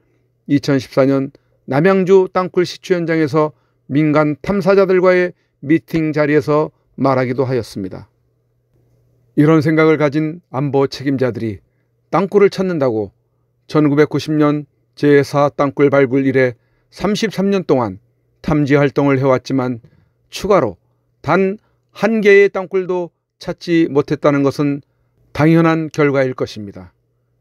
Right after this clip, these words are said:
민간 탐사대로 오래전부터 관여해왔던 남대위 단장의 말에 의하면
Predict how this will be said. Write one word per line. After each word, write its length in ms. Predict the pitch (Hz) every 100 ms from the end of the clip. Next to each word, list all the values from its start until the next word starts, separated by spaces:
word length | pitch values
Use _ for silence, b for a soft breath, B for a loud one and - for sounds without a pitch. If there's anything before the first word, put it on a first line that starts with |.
| _ _ _ _ _ _
민간 340 | - 151 165 165
탐사대로 600 | 147 151 156 147 151 147 _ _ _
오래전부터 640 | 131 180 196 180 175 185 175
관여해왔던 800 | 165 160 156 147 139 156 156 147 _ _ -
남대위 500 | 131 165 190 190 190
단장의 460 | 170 170 165 165
말에 240 | 160 139 135
의하면 540 | 135 131 123 113 95